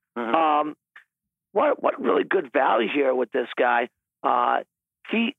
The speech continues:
Speaker 2: you know, he plays for the Brooklyn Nets. This is a guy who averages thirteen point six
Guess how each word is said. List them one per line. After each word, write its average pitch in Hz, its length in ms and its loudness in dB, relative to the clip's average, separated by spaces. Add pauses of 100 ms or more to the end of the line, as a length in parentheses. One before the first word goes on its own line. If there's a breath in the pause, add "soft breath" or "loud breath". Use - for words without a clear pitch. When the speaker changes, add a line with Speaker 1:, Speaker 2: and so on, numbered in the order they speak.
Speaker 2:
you 214 80 0
know, 208 100 0 (180)
he 214 140 0
plays 233 320 0
for 233 60 -4
the 208 80 -2
Brooklyn 202 400 -2
Nets. 147 240 0 (560)
This 180 160 0
is 196 120 -6
a 208 40 -2
guy 196 180 2
who 175 120 2
averages 151 400 0 (120)
thirteen 190 400 0
point 185 340 -2
six 185 160 -2